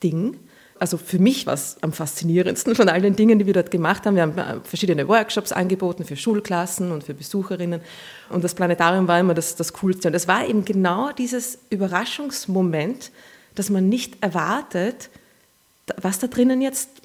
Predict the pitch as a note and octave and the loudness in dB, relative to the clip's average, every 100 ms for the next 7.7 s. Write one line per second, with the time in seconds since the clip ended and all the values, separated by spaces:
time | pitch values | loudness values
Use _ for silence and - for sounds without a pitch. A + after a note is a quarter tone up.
0 | - - A#3+ - D3+ D3+ E3 D#3 C4+ A3 | -8 -8 -6 -6 -6 -2 0 2 4 2
1 | G#3+ G#3+ A3+ A#3 A#3+ A#3 - - - G#3+ | 2 2 2 2 0 0 -8 -12 -6 0
2 | G#3 F3+ F3+ G#3+ B3+ B3+ G#3 F#3+ F#3 A3 | 0 0 0 2 2 2 2 2 2 2
3 | C4+ G#3 F#3 D3+ D#3 A3 G#3 F3+ E3+ E3 | 4 4 2 0 -2 0 0 0 0 0
4 | F3 E3 C#3+ F#3 G#3 F#3+ F3+ F3 F3+ A#3+ | -2 -2 -2 0 0 0 0 -2 -2 -4
5 | - - F#3+ G3 G#3 A#3 A#3+ A#3+ - A3 | -6 -8 0 0 2 2 0 0 -4 -4
6 | G3+ G#3+ - - _ - A3 G#3+ - - | -4 -6 -12 -20 _ -2 0 0 -8 -8
7 | - - F#3+ C4+ C#4 D3 C#3+ | -4 2 2 0 -2 -2 -2